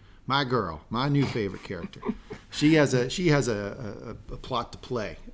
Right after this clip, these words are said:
Speaker 1: uh,
Speaker 2: This
Speaker 1: in
Speaker 2: is a
Speaker 1: this
Speaker 2: very
Speaker 1: episode.
Speaker 2: useful person for these kind of operations
Speaker 1: Shit,
Speaker 2: they have.
Speaker 1: yeah. Are you kidding me? Like, I mean, if you are, I mean, in pretty much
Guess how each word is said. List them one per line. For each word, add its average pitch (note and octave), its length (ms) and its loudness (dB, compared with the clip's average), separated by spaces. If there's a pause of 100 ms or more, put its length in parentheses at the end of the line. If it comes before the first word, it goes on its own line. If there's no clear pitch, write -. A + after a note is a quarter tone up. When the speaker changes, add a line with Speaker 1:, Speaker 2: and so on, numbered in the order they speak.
Speaker 1:
uh, F#2 220 -10
Speaker 2:
This E3 140 0
Speaker 1:
in - 40 0
Speaker 2:
is G3 60 0
a A#3 60 6
Speaker 1:
this F3+ 100 -2
Speaker 2:
very A3 320 10
Speaker 1:
episode. C#3+ 160 0
Speaker 2:
useful F#3 560 6
person D3 460 4
for - 100 -4
these B2+ 160 2
kind B2 160 2
of A2+ 60 6
operations A#2 480 6
Speaker 1:
Shit, A#3+ 120 6
Speaker 2:
they - 40 4
have. A2 220 8
Speaker 1:
yeah. - 100 2
Are C#3 100 4
you G#3+ 160 4
kidding A3 300 6
me? E4 200 4
Like, F#3+ 240 0 (120)
I D#3 60 -2
mean, D#3+ 140 4
if C#3+ 140 -2
you A3 200 0
are, E3 380 0 (420)
I - 120 -6
mean, G3 180 8
in D3 120 0
pretty B3+ 220 0
much D#4 280 0